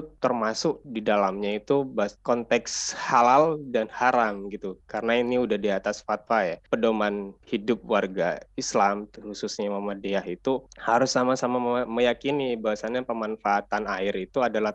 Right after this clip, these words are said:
nilai tauhid. Jadi kita sama-sama ciptaan Allah gitu kan. Kita harus hidup sebagai harmoni untuk ya memanfaatkan dan memelihara air gitu. Makanya ada aturan halal dan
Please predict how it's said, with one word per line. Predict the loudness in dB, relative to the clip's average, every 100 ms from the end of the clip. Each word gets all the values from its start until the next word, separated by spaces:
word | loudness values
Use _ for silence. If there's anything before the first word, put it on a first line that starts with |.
| -6
nilai | -4 0 0 0
tauhid. | 2 2 4 2 0 _ -4
Jadi | 0 2 0 -6 -8
kita | -4 0 2
sama-sama | 2 0 0 -2 0 2 2 0 -6
ciptaan | -4 -2 -2
Allah | 0 0 0
gitu | -4
kan. | -8
Kita | -10 -4 0 2
harus | 2 0 -4
hidup | -6
sebagai | -6 -2 0 2
harmoni | 2 0 -4 -4 -2 0
untuk | 0 -2 -4 -2 2
ya | 2
memanfaatkan | 2 0 -2 -2 -4 -4 2 2 2
dan | 0 -2
memelihara | -4 -6 -6 -6 -4 -4 -4 -2 0
air | 2 2 0 -2
gitu. | -10 -12 _ -10
Makanya | 0 2 2 2 0
ada | -2 2 2
aturan | 2 -2 -2 0
halal | 2 4 4 2
dan | -4